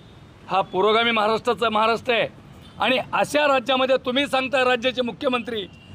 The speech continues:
हा महाराष्ट्र पुरोगामी विचाराचा आहे. आता कुठे गेला पुरोगामी विचार?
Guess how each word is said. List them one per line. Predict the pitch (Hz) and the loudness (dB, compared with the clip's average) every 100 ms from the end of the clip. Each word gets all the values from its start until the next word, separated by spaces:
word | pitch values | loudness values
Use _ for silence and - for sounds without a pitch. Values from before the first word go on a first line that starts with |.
| - - - | -20 -18 -2
हा | 294 311 | 0 2
महाराष्ट्र | 277 277 269 285 | 2 2 2 0
पुरोगामी | 247 247 311 302 269 | -2 2 4 4 2
विचाराचा | 247 262 240 220 226 | -2 0 -2 0 0
आहे. | 190 - - - - - - - - - - | 0 -2 -16 -20 -20 -20 -20 -20 -20 -20 -16
आता | 143 170 | -12 -6
कुठे | 185 190 | -4 0
गेला | 190 | 0
पुरोगामी | 190 190 185 185 | 0 -2 -2 -2
विचार? | 185 190 | -4 -4